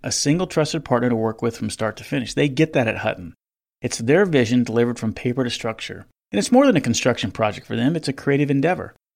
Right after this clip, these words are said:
And they always put people over projects. I always appreciate that about them. Always. That goes for how they treat their clients, how they treat their employees, their community.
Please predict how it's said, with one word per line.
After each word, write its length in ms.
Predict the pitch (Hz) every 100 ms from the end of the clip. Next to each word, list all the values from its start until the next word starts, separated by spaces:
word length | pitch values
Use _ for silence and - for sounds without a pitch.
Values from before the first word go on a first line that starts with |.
| _
And 100 | 127
they 80 | 139
always 220 | 185 202
put 180 | - -
people 320 | 151 147 135
over 160 | 117 117
projects. 600 | - 104 95 - - - _
I 120 | -
always 200 | 143 165
appreciate 400 | 127 135 127 110
that 100 | 98
about 240 | 95 87 -
them. 220 | 87 95 - _ _ _ _
Always. 500 | 147 156 90 - - _ _ -
That 180 | 151 151
goes 140 | 151
for 120 | 139
how 80 | 131
they 100 | 117
treat 160 | 127 123
their 100 | -
clients, 440 | - 151 160 147
how 100 | 117
they 120 | 104
treat 180 | - 120
their 100 | 101
employees, 720 | 101 131 135 139 160 165 - -
their 100 | 110
community. 580 | 120 131 160 208 202